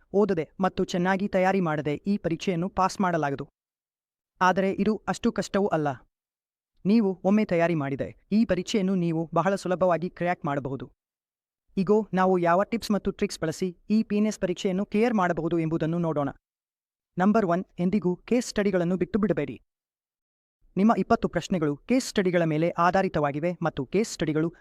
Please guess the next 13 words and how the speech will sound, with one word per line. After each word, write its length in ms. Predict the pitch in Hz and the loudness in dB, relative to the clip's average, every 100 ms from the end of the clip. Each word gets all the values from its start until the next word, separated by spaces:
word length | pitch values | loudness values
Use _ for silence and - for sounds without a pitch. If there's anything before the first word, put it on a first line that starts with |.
| - | -2
ನಾನು 220 | 180 208 | 2 2
ನಿಮಗೆ 280 | 185 170 160 | 2 0 -2
ಹೇಳಬೇಕಾದ್ದು 580 | 165 170 175 165 156 185 | 0 -2 0 -2 0 0
ಏನೆಂದರೆ, 400 | 165 135 131 - _ | 0 -4 -8 -12 _
ಬಹುತೇಕ 340 | 185 240 240 208 | 0 2 2 0
ಜನರು 300 | 180 180 185 | 0 0 0
ಪರೀಕ್ಷೆಯಲ್ಲಿ 460 | 180 180 202 175 | -2 0 -2 -2
ಫೇಲ್ 220 | 202 202 208 | -2 -2 0
ಆಗುತ್ತಿರುವವರು 600 | 160 156 160 151 151 156 | -2 -2 -2 0 -2 -4
ಕೇಸ್ 320 | - 226 233 | -2 -2 -2
ಸ್ಟಡಿಗಳನ್ನು 500 | - 175 165 165 156 | -2 -2 0 0 -2
ಬಿಟ್ಟು 200 | 147 143 | -4 -6
ಬಿಡುತ್ತಾರೆ, 420 | 147 - 135 151 | -6 -4 -6 -4